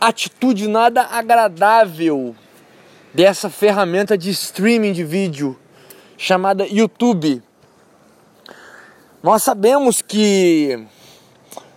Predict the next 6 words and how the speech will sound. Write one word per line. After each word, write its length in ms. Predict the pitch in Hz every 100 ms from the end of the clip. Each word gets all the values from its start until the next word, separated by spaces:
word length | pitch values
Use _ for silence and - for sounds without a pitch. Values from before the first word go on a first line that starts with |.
| _ -
o 40 |
YouTube 720 | 202 226 - 285 226 180 139 - _ _ _ _
é 300 | 262 254 285 - _ _ _ _ _ _ _ _ _ _ -
um 160 | 190 170
grande 600 | 160 233 262 262 220 190
monopólio 800 | 190 190 - 165 190 208 214